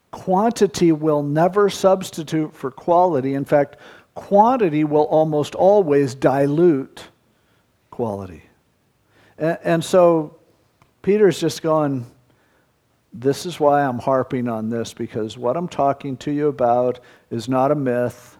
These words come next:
It's not a philosophy. It's reality. And it works when you're doing it right,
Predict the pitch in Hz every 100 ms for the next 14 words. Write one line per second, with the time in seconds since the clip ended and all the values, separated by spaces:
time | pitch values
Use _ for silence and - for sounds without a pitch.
0 | _ _ _ _ _ _ _ - - 123
1 | 123 131 - - 160 131 127 - 131 -
2 | 131 120 117 120 - _ _ _ _ _
3 | _ 107 113 156 151 127 131 143 101 98
4 | 95 _ _ _ _ _ _ _ _ _
5 | _ _ 117 120 123 143 156 123 - -
6 | - - _ _ _ _ _ - 120 117
7 | 123 127 120 92 82 82 76 - _